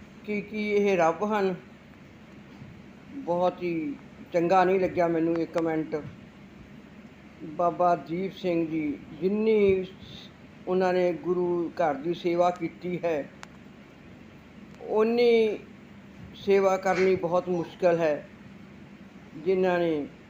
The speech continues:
ਗੁਰੂ ਗੋਬਿੰਦ ਸਿੰਘ ਜੀ ਦੇ ਨਾਲ ਰਹਿ ਕੇ ਉਹਨਾਂ ਦੇ ਨਾਲ ਉਹਨਾਂ ਦੀ ਸੇਵਾ ਕੀਤੀ, ਧਰਮ ਪ੍ਰਚਾਰ ਦੀ ਸੇਵਾ ਕੀਤੀ, ਉਹ ਰੱਬ ਹਨ। ਇੰਨੀ ਉਹਨਾਂ ਦੀ ਸੰਗਤ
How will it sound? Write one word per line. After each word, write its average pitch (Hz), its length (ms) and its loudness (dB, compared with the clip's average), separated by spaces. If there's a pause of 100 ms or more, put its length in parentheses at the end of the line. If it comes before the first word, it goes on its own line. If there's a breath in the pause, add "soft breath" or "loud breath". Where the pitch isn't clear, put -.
(520)
ਗੁਰੂ 240 300 -2
ਗੋਬਿੰਦ 202 440 4
ਸਿੰਘ 208 260 0
ਜੀ 196 160 -4
ਦੇ 185 180 4
ਨਾਲ 170 320 0
ਰਹਿ 170 260 2
ਕੇ 151 320 -4 (1080)
ਉਹਨਾਂ 185 360 2
ਦੇ 170 180 0
ਨਾਲ 156 300 2
ਉਹਨਾਂ 170 360 0
ਦੀ 160 120 -2
ਸੇਵਾ 156 380 -2
ਕੀਤੀ, 143 580 -6 (540)
ਧਰਮ 208 280 4
ਪ੍ਰਚਾਰ 202 520 4
ਦੀ 175 180 -2
ਸੇਵਾ 180 380 2
ਕੀਤੀ, 165 600 -4 (840)
ਉਹ 185 560 0 (220)
ਰੱਬ 165 300 0
ਹਨ। 131 360 -6 (1800)
ਇੰਨੀ 175 380 4
ਉਹਨਾਂ 175 260 2
ਦੀ 170 120 0
ਸੰਗਤ 165 640 0